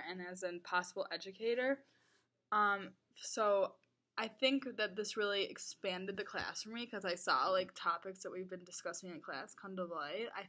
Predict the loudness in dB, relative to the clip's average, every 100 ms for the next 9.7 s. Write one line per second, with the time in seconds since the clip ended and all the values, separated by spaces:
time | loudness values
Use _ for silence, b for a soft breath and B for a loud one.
0 | 0 0 0 -2 -4 -6 b b b b
1 | _ _ -10 -2 -2 0 -2 -2 -2 -4
2 | -4 -6 -8 -10 -8 -8 -8 -8 -10 -10
3 | _ -12 -6 -8 -6 -6 -6 -6 -8 -10
4 | -12 -14 -14 -12 -14 -14 -16 -20 _ -8
5 | -6 -6 -8 -8 -8 -8 -10 -10 -10 -8
6 | -8 -6 -6 -6 -6 -8 -6 -4 -6 -8
7 | -12 -14 -10 -10 -8 -10 -12 -12 -6 -6
8 | -6 -10 -12 _ _ _ _ _ -8 -6
9 | -6 -10 -12 -8 -8 -8 -14